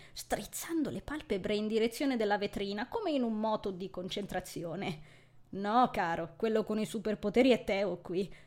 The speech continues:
Se vuoi sfruttare la forza del pensiero, chiedi a lui." Discendo gli scalini, lasciandolo al suo religioso silenzio,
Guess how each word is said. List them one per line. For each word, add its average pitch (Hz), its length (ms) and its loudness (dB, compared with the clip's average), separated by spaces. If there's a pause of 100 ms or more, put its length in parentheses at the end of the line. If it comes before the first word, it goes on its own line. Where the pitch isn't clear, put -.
Se 220 160 2
vuoi 226 120 8
sfruttare 240 560 8
la 226 120 6
forza 233 340 4
del 226 160 6
pensiero, 220 580 4
chiedi 185 280 -2
a 175 40 -2
lui." 160 380 -6 (760)
Discendo 311 500 8
gli 247 160 8
scalini, 214 560 0 (380)
lasciandolo 302 540 6
al 247 140 6
suo 262 220 8
religioso 226 540 6
silenzio, 190 600 -2